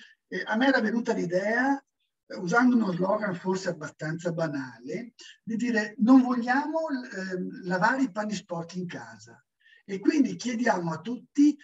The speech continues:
di stampare ogni giorno, per i prossimi cinquantasei giorni, tante quante sono le storie che sono arrivate, un foglio contenente una storia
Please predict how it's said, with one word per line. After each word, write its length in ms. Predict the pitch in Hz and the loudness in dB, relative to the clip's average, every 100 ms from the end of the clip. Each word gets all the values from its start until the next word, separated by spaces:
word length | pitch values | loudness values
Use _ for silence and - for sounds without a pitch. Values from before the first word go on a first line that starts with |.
| - _ | -16 _
di 160 | 220 | -6
stampare 640 | 220 269 - - 165 160 - | -2 0 2 0 0 -4 -2
ogni 300 | 262 226 180 | 0 0 0
giorno, 520 | 147 165 151 156 220 | -2 -4 -4 -6 -6
per 120 | 220 | -6
i 80 | 214 | -6
prossimi 460 | 233 277 277 214 190 | 0 0 0 -4 -2
cinquantasei 720 | 262 269 214 175 165 - 175 | 0 0 -2 -6 -8 -10 -10
giorni, 560 | 156 156 143 131 208 233 - - - _ _ | -8 -8 -10 -10 -14 -14 -18 -20 -20 _ _
tante 380 | 262 302 294 190 | 2 4 2 -2
quante 260 | 156 147 175 | -6 -8 -8
sono 220 | 214 196 | -6 -6
le 60 | |
storie 340 | - 196 185 170 | -8 -6 -4 -4
che 80 | 139 | -8
sono 220 | 165 180 | -10 -10
arrivate, 840 | 214 190 220 233 285 277 - _ _ 294 | -8 -4 -4 -4 -8 -8 -12 _ _ 2
un 100 | 285 | 2
foglio 420 | - 190 170 175 | 0 -2 0 -4
contenente 520 | 190 185 277 233 214 | -4 -2 0 0 -2
una 160 | 240 269 | -6 -6
storia 580 | - 285 294 311 311 | -6 -10 -6 -2 -4